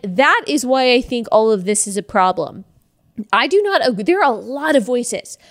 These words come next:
a lot of voices who consider themselves on the right that I don't agree with, that I don't like, that I actually think their ideas are really toxic to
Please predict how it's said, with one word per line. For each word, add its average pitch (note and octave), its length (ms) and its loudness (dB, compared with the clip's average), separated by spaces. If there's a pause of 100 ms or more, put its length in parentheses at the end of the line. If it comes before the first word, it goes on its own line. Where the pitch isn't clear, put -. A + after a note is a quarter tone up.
(180)
a A#3+ 80 2
lot C4 260 4
of D4 80 -2
voices B3 500 -2
who C4+ 140 -2
consider D4+ 600 -4
themselves B3 680 -2
on G#3+ 200 -6
the G#3 100 -4
right F3 520 -2 (300)
that - 180 0
I B3+ 140 0
don't C#4+ 240 -2
agree B3 280 -6
with, A3 200 0
that - 220 -4
I C4+ 160 0
don't C#4+ 240 -6
like, A3 460 -2
that - 180 -2
I D4 180 2
actually C#4+ 400 -4
think C#4 260 -12
their A#3+ 160 -4
ideas B3+ 440 -2
are C4 180 -2
really C#4 240 -8
toxic C4+ 600 -4
to B3+ 280 -4